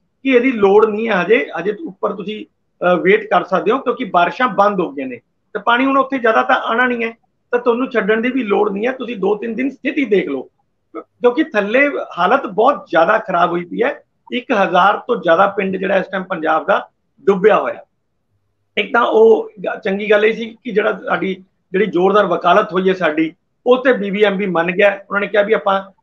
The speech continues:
ਤਿੰਨ ਦਿਨ ਬਾਅਦ situation ਇਸ, ਅਹ, ਦੇਖਾਂਗੇ ਤੇ ਤਿੰਨ ਦਿਨ ਤੋਂ ਬਾਅਦ ਫੈਸਲਾ ਕਰਾਂਗੇ ਕਿ ਆਪਾਂ ਇੱਥੋਂ ਨੰਗਲ ਡੈਮ ਤੋਂ ਪਾਣੀ ਕਿੰਨਾ ਛੱਡਣਾ ਹੈ, ਤਾਂ ਕਿ ਥੱਲੇ ਵੀ ਨੁਕਸਾਨ ਨਾ ਹੋਏ ਔਰ ਉੱਪਰ ਵੀ barrage ਦਾ ਕੋਈ ਨੁਕਸਾਨ ਨਾ ਹੋਏ।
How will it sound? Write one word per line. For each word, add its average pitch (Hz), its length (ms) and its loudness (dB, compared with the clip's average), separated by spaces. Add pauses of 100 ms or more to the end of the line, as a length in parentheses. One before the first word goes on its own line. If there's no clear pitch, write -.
(140)
ਤਿੰਨ 269 220 2
ਦਿਨ 262 180 2
ਬਾਅਦ 196 420 2
situation 220 1040 -4
ਇਸ, 208 180 -2
ਅਹ, 185 280 -2
ਦੇਖਾਂਗੇ 208 580 -2 (160)
ਤੇ 226 60 0
ਤਿੰਨ 220 260 -6
ਦਿਨ 240 180 -4
ਤੋਂ 233 120 -2
ਬਾਅਦ 196 440 2
ਫੈਸਲਾ 180 360 -4
ਕਰਾਂਗੇ 190 300 -4
ਕਿ 202 140 -2
ਆਪਾਂ 196 240 0 (420)
ਇੱਥੋਂ 214 480 -2
ਨੰਗਲ 180 480 0 (160)
ਡੈਮ 175 340 -2
ਤੋਂ 190 120 -8
ਪਾਣੀ 185 240 -2
ਕਿੰਨਾ 190 360 -2
ਛੱਡਣਾ 160 320 -4
ਹੈ, 240 140 -4 (340)
ਤਾਂ 190 120 2
ਕਿ 226 320 -8 (260)
ਥੱਲੇ 214 200 4
ਵੀ 233 160 0
ਨੁਕਸਾਨ 190 420 -4
ਨਾ 202 120 2
ਹੋਏ 247 240 4 (300)
ਔਰ 226 100 4
ਉੱਪਰ 226 420 0
ਵੀ 214 140 -4
barrage 175 440 2
ਦਾ 190 140 2
ਕੋਈ 185 380 -6
ਨੁਕਸਾਨ 170 400 -8
ਨਾ 139 180 -6
ਹੋਏ। 120 180 -8